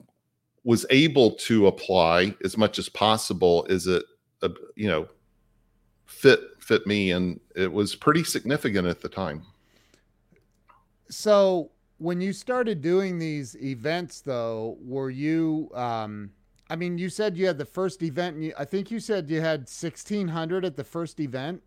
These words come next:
Speaker 1: No, no. When I, when I was promoting Jim, I was getting two or three hundred in the beginning.
Speaker 2: Oh, oh, oh,
Speaker 1: And I would
Speaker 2: okay.
Speaker 1: do those by myself.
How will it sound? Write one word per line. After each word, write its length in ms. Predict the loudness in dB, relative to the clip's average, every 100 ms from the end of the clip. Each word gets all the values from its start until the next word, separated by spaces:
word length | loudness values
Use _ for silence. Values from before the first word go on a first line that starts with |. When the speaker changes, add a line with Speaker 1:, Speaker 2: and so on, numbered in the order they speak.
| 0
Speaker 1:
No, 240 | 6 8 8
no. 360 | 8 6 6
When 160 | 4 6
I, 260 | 6 4 0 -2
when 120 | 2
I 160 | 4 4
was 240 | 4 2
promoting 600 | 0 2 6 6 6 2
Jim, 260 | 2 2 4
I 60 |
was 160 | 4 0
getting 280 | 0 0 0
two 160 | 0
or 120 | -2 -2
three 300 | -2 -2 0
hundred 460 | 0 2 2 2
in 40 | 2
the 80 | 0
beginning. 600 | 2 2 2 2 0 -2 0
Speaker 2:
Oh, 60 |
oh, 560 | 2 4 2 0 -2 2
oh, 60 | 4
Speaker 1:
And 100 | 8
I 100 | 8
would 180 | 8 4
Speaker 2:
okay. 80 | 4
Speaker 1:
do 120 | 6
those 240 | 6 6
by 180 | 4 4
myself. 720 | 4 0 4 8 8 6